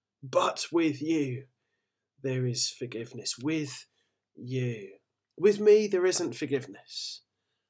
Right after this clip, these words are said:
But with God there is forgiveness." And more than that, God is not loath to forgive. Rather, as the prayer of humble access puts it, "Our Lord is the same Lord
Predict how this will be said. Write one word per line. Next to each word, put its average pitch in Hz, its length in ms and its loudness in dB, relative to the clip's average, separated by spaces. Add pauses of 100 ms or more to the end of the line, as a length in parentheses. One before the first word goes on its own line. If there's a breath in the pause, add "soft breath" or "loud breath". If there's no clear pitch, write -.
(140)
But 143 140 -2
with 139 220 -4
God 156 320 -2
there 131 200 -2
is - 500 -2 (420)
forgiveness." 113 600 -8
And 156 100 -6
more 196 240 4
than 170 200 -2
that, 113 260 -8
God 180 180 -4
is 190 100 -2
not 214 180 -2 (260 loud breath)
loath 180 500 0
to 139 120 -8
forgive. 123 560 -10 (1080 loud breath)
Rather, 165 280 -2
as 165 100 -2
the 170 100 -4
prayer 165 300 -2
of 156 80 -4
humble 165 340 -2
access 147 440 -4
puts - 300 -4
it, - 120 -6
"Our 160 200 -6
Lord 170 340 2
is 143 140 -4
the 139 80 -6
same 180 440 2
Lord 156 380 -4